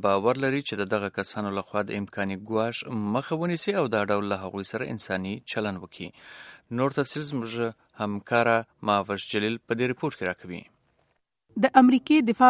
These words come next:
Speaker 2: وزارت ویلي دي چې د کیوبا په ګوانتانامو بی پوزي بندیخانه کې د یوې لسیزې نه زیاتې مودې راهیسې بندي څلور افغان بندیان یې د جمعې په شپې ناوخته افغانستان ته حواله کړي دي او دا یې د نوي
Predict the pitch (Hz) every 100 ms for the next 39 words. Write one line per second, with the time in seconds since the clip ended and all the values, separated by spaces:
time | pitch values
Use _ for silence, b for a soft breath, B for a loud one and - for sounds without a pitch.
0 | 226 196 196 202 214 196 214 214 202 233
1 | 254 185 185 - 196 208 214 214 196 180
2 | 170 196 180 180 180 175 208 190 - 180
3 | 185 196 175 170 - 170 190 - 233 -
4 | b b 214 226 240 277 294 226 254 226
5 | 214 190 240 254 - 185 175 180 185 202
6 | - 196 170 175 190 208 b b b -
7 | 240 277 277 202 185 190 185 180 175 247
8 | 240 254 233 208 175 202 214 196 - -
9 | 190 180 190 240 - 226 226 190 190 190
10 | - 214 165 165 175 175 170 196 185 170
11 | 175 b b b b - 180 190 220 226
12 | 262 190 190 190 214 240